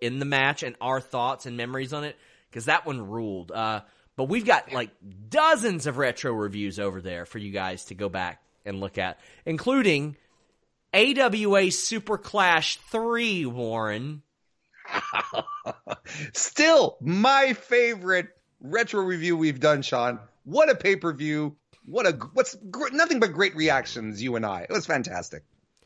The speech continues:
Speaker 1: Hannah Morson's a super chat. She's got plenty of money to spare. If Cena <clears throat> loses to The Fiend at Mania,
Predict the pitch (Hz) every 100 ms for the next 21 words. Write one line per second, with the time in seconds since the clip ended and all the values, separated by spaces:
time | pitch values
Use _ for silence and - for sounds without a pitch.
0 | _ _ _ _ 185 185 170 180 180 160
1 | 127 - 156 123 147 135 131 147 135 127
2 | - 160 135 127 135 127 117 - - 151
3 | 139 120 117 _ _ _ _ _ _ -
4 | 131 - 262 294 226 202 220 175 165 175
5 | 143 - 233 226 190 147 160 185 214 170
6 | 135 139